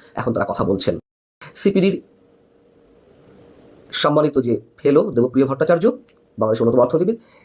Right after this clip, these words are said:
তিনি রাজধানীতে একটি অনুষ্ঠানে যে মন্তব্য করেছেন তা হচ্ছে এরকম, "সরকারের কোনো নৈতিক অবস্থান পরিষ্কার করা নেই।" এখন মোটামুটি পরিষ্কার হয়েছে যে আমরা সরকার বলতে যাদের দেখি,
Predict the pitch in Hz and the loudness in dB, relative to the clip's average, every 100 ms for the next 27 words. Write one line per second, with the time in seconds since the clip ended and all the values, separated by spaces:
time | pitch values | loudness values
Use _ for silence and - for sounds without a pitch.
0 | _ - 226 226 160 165 196 185 139 143 | _ 0 4 4 2 0 -2 -2 -2 -2
1 | - 123 104 - 110 113 117 135 151 156 | -2 -6 -6 -6 -2 0 0 0 -2 -2
2 | 196 156 151 156 170 - - - - - | -4 -8 -2 0 2 0 -6 -20 -20 -12
3 | - 190 190 180 160 147 131 151 - 156 | -4 0 4 2 2 2 2 2 -2 -6
4 | - 120 165 - 160 156 156 127 131 - | -2 2 2 2 -2 -2 -2 -2 -2 0
5 | 123 120 104 95 87 - - 165 175 208 | 0 2 2 2 -2 -4 -2 0 2 2
6 | 220 220 214 220 220 220 185 165 170 - | 2 2 2 4 2 4 2 4 2 2
7 | 185 156 151 127 127 143 247 | 4 4 4 2 2 0 -2